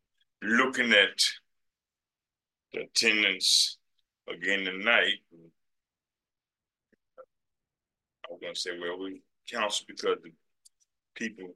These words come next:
weren't showing up. So the Lord said,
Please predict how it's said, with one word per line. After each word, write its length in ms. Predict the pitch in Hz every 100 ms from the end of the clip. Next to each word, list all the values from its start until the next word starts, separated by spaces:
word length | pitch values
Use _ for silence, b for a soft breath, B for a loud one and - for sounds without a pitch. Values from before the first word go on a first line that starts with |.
| _
weren't 260 | - 104 104 -
showing 500 | - 113 101 95 101
up. 280 | 117 - _ _ _ _ _ _ _ _ _ _ _ _ _ _ _ _ _ - _ _
So 180 | - - 87 90 87 85
the 80 | 98
Lord 180 | 98
said, 260 | 92 98